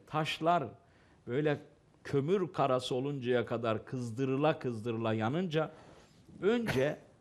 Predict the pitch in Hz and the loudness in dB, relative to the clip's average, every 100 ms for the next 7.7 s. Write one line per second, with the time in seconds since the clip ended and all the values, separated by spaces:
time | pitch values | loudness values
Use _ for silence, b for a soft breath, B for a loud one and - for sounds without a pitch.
0 | _ _ _ _ 104 131 175 170 131 107 | _ _ _ _ -4 -2 0 0 0 2
1 | 131 170 131 107 92 - 170 156 139 185 | 0 0 0 0 -2 0 0 2 -4 -6
2 | 240 - 135 135 135 - 123 131 185 - | -8 -2 0 0 -2 -2 -2 -2 -2 -8
3 | B B B B _ - 247 156 165 147 | B B B B _ -2 0 0 -2 0
4 | 139 107 76 - - _ _ _ _ _ | 2 2 -2 -12 -20 _ _ _ _ _
5 | b b b - - 226 247 202 175 165 | b b b -12 0 2 4 4 4 0
6 | - _ - 139 220 185 180 156 151 143 | -12 _ -2 2 4 4 4 4 2 2
7 | 151 196 185 202 214 202 - | 2 2 0 -2 -2 -8 -14